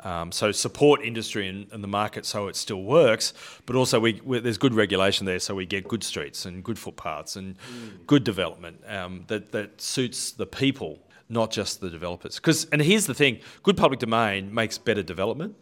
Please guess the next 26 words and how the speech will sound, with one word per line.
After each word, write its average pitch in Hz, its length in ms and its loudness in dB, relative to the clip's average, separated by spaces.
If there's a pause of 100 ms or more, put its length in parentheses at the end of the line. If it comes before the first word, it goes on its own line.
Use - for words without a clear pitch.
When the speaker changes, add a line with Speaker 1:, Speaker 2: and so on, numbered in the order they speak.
(440)
Speaker 1:
um, 101 260 -2
but 101 120 -4
developers 127 420 2
can't 113 340 -2
see 107 280 2
that 98 180 0
'cause 98 140 -8
they 104 100 -4
think, 117 180 0
"Oh, 107 260 8
well, 107 100 4
I'm, 101 180 -2 (100)
it's, - 280 -8
it's - 220 -8 (120)
charity, 117 460 2
I'm, 101 240 -6
I'm 117 120 -6
giving 120 280 0
this 101 160 -6
away." 98 460 -2 (520)
But 120 140 0
you're 143 160 4
not 113 80 2
really. 113 280 2
What 95 200 -2
you're 110 80 -8